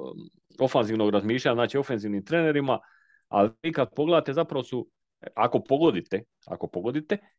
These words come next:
najbolji su treneri ovi koji imaju defanzivni karakter, ovi, odnosno bivši defanzivni koordinatori. E, doduše to može biti ako, ako, ako, ako krivo, krivo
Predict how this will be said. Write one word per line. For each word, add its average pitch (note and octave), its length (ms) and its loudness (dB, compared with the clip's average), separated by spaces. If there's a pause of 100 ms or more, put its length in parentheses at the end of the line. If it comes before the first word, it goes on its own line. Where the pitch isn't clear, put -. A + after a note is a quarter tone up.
(180)
najbolji E3 380 2
su D3+ 140 -4
treneri D3 320 0
ovi C3+ 320 2
koji A#2 200 0
imaju B2 260 0
defanzivni G2 560 -4
karakter, E2 440 -2
ovi, G2 140 2
odnosno G2+ 500 0
bivši G#2+ 340 -8
defanzivni F2+ 480 -4
koordinatori. F2+ 680 -2 (680)
E, F2+ 720 2
doduše A#2+ 380 0
to C#3 140 2
može C3+ 240 0
biti D3 220 0
ako, A#2 200 0
ako, G#2+ 280 -2
ako, A2 360 0
ako A2 240 -2
krivo, A#2+ 480 0
krivo C3 280 -8